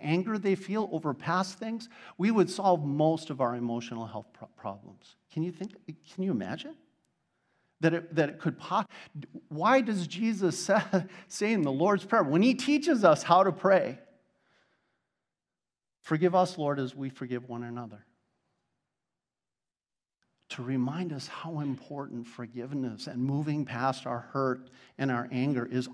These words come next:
also to our emotional health. So we go on, and the peace, here's the promise of this.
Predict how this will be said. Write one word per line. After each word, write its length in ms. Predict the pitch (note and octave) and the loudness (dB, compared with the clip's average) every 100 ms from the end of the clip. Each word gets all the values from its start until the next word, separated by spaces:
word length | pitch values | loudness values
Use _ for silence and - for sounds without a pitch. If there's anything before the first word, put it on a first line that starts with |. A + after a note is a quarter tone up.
| C#3 | -4
also 340 | F3 - D#3 | -4 -4 -6
to 220 | C3+ - | -6 -4
our 120 | B2+ | -2
emotional 640 | B2+ B2 C3 C3 A#2+ G#2+ G#2+ | 0 -2 -4 -6 -10 -10 -8
health. 380 | D3+ D#3+ A2 - _ _ - - - - | -4 -4 -4 -14 _ _ -20 -20 -20 -14
So 200 | - F#3+ | 4 4
we 160 | D#3 | 6
go 200 | D#3 E3 | 4 6
on, 240 | E3+ F#3 D3+ | 6 6 4
and 280 | - D#3+ D3 | 4 4 4
the 60 | |
peace, 460 | D3 - A#3+ - - | 0 -2 2 2 2
here's 240 | A3 B3+ | 0 -2
the 100 | D#3 | -4
promise 540 | - D#3 B3 A#3 A#2 A2+ | -2 2 4 2 -2 -10
of 180 | F#2+ | -12
this. 380 | G#2+ B2 - - | -12 -12 -12 -18